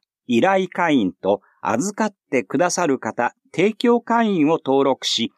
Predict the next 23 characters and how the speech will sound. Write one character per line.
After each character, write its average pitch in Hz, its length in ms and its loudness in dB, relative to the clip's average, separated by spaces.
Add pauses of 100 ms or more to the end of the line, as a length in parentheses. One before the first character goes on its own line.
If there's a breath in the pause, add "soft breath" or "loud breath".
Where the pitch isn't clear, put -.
(240)
依 123 140 2
頼 202 300 0
に 185 220 -2
応 151 200 4
じ 139 160 -2
て 123 360 0 (200)
提 214 200 2
供 220 260 0
会 208 300 -2
員 113 280 0
を 117 260 0
紹 117 320 0
介 110 240 -2
し - 100 -10
て 95 120 -4
い 76 80 -4
ま 78 120 -8
す。 - 200 -10 (840)
活 143 280 -4
動 180 200 4
終 160 220 2
了 147 300 4
後、 123 240 4